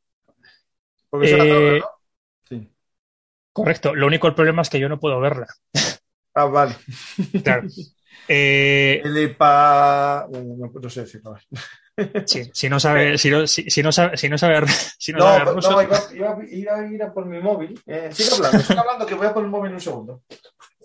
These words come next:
Speaker 2: Mala actitud de los superiores, problemas de saturación psicológica por servicio prolongado, gran actividad física y otros que no se especifican. Por estos motivos,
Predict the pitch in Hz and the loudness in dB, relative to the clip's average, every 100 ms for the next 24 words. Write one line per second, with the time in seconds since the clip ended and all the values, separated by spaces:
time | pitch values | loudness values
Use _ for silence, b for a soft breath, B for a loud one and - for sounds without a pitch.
0 | B B B _ _ _ _ 147 151 190 | B B B _ _ _ _ -2 0 -2
1 | - 151 175 185 170 151 - 135 151 214 | -4 -4 0 2 0 -4 -4 -2 0 -2
2 | 214 139 139 170 160 139 156 156 147 139 | -2 -2 -2 -2 -2 -2 -2 0 -2 -2
3 | 131 139 143 160 135 127 - - 139 147 | -6 -4 -4 -4 -6 -6 -4 -4 -4 -4
4 | 165 143 135 131 131 156 208 233 147 151 | -6 -4 -4 -4 -2 -2 -2 -2 -2 -2
5 | 131 - 135 151 151 165 147 - 190 165 | -2 -4 0 0 0 -4 -6 -4 -4 -2
6 | 139 143 175 - 131 127 156 - 147 123 | -2 -2 -4 -6 -8 -6 -6 -6 -8 -8
7 | - 135 123 123 139 143 147 190 170 151 | -6 -6 -8 -6 -2 -2 0 -2 -2 -2
8 | 165 156 202 269 - | 0 -2 -2 -8 -18